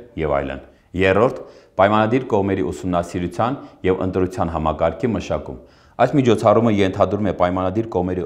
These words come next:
ընտրության ընթացակարգերը կանոնակարգող իրավական ակտերի մշակում և ներդնում, ինչպես նաև այդ ընթացակարգերի կատարման համար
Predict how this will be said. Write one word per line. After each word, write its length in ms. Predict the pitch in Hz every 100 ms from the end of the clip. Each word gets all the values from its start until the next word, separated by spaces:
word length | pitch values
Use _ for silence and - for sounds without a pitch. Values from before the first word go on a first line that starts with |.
| 87
ընտրության 480 | 87 90 90 98 85
ընթացակարգերը 760 | 82 87 90 82 87 - 98
կանոնակարգող 760 | 78 82 87 82 87 87 95 - - - -
իրավական 460 | 92 92 95 110 104
ակտերի 300 | 87 - 90 82
մշակում 500 | - 95 90 95 80
և 180 | 76 76
ներդնում, 440 | 73 69 82 82 - - -
ինչպես 360 | 80 - 85 -
նաև 320 | 90 131 139 - - -
այդ 200 | 117 -
ընթացակարգերի 800 | 98 95 98 90 87 - 90 85
կատարման 500 | 82 80 82 82 80
համար 260 | 82 117